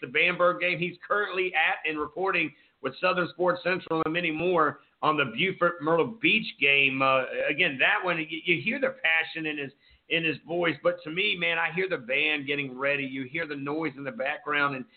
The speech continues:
it, it's funny when we get these guys on the radio, they wanna get away from it. And I'm thinking, "No, no, no." I remember the first time the head coach from North Charleston came on,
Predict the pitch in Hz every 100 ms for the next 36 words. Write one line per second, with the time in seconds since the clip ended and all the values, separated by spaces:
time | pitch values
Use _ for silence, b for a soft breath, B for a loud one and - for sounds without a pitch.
0 | b - 156 160 151 - 196 233 170 160
1 | 151 156 175 175 151 165 165 160 156 139
2 | 170 190 160 156 160 156 151 143 170 156
3 | 185 190 131 120 120 160 170 160 175 208
4 | 220 220 214 202 131 - 196 214 196 190
5 | 156 175 208 208 - 190 208 175 165 -
6 | _ _ 147 180 190 208 196 - 185 190
7 | 180 196 208 190 143 170 170 170 175